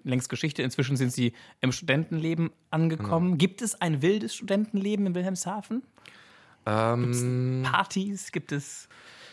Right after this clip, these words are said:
Speaker 2: Also nicht so viel, wie ich mir das eigentlich gerne wünschen würde. Das meiste ist tatsächlich eher so über Hauspartys. Und
Speaker 1: Irgendwo
Speaker 2: das
Speaker 1: in der
Speaker 2: auch
Speaker 1: W G
Speaker 2: nur
Speaker 1: oder so.
Speaker 2: Ganz genau. Und auch nur im Semester.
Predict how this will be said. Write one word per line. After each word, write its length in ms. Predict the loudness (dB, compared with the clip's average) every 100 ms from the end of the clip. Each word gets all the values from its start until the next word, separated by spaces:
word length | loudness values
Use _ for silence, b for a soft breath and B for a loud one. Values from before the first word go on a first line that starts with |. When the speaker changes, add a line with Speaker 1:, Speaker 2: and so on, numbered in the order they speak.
| B B _ 0
Speaker 2:
Also 360 | 4 6 6
nicht 540 | 6 6 6 6 4 2
so 180 | 2 4
viel, 160 | 4
wie 60 | 2
ich 80 | 2
mir 60 |
das 100 | 2
eigentlich 160 | 2 2
gerne 320 | 4 4 4
wünschen 320 | 2 2 0
würde. 400 | 2 2 0 -2 -6 _ _ -2
Das 220 | -2 0
meiste 460 | 2 2 2 2
ist 340 | 4 4 2 -2
tatsächlich 400 | -2 0 0 0
eher 120 | 0
so 100 | 2
über 160 | 2 2
Hauspartys. 840 | 0 -2 -8 -8 -10 -8 -8 -10 _ _ _ -4
Und 120 | 2
Speaker 1:
Irgendwo 0 |
Speaker 2:
das 120 | 2 2
Speaker 1:
in 40 |
der 80 | 0
Speaker 2:
auch 120 | 0
Speaker 1:
W 80 | -2
G 200 | -2 -4
Speaker 2:
nur 60 | -4
Speaker 1:
oder 160 | -6
so. 160 | -10 -12 -2
Speaker 2:
Ganz 220 | -2 -2
genau. 320 | -6 -6 -8 -12 _ _
Und 140 | -4 -2
auch 120 | 2
nur 260 | 2 2 4
im 140 | 2
Semester. 760 | 2 2 0 0 2 2 -2